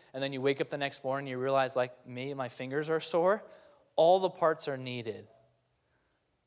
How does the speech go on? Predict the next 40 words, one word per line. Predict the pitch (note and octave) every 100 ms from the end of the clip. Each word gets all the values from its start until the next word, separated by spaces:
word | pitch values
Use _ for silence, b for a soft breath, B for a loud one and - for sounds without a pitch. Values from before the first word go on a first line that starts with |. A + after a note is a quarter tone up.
| _ _ -
And |
I | C3+
think | F#3
in | F#3+
a | D#3+
similar | - F3+ F3+
way, | D#3 D3+ D#3 D#3 - - _ _
as | - C#3 D#3 D3
we | C#3+ C#3+
are | C3
Christ's | - C#3+ C#3 C3
body, | - C3 B2+ B2
every | - D#3 D3+ D#3
part | - C#3+ C3+
is | A#2+
needed. | C3 B2+ A#2
This | D#3
is | E3
why | D#3+ C#3+
Paul | - E3 E3
here | D3+ C#3 C3+ B2 b b b -
is | C3+
giving | B2+ D3 C#3+
all | A#2 D3+
these | D3
different | D3 D3+ A2
ways | C3 C#3+ C3+
that | C3
the | C3+
members | B2+ C3 C#3 C#3
belong | B2+ C3 C3+
to | C#3+
one | C3+
another | B2+ A#2+
by | A#2+ A2+ C3+
using | C3+ C3+ C3+
their | B2
gifts | A2 A#2+ B2 - - b b b b b b _ _
and | - A#2+
abilities. | G#2+ A2+ A2+ G#2+ G2+ -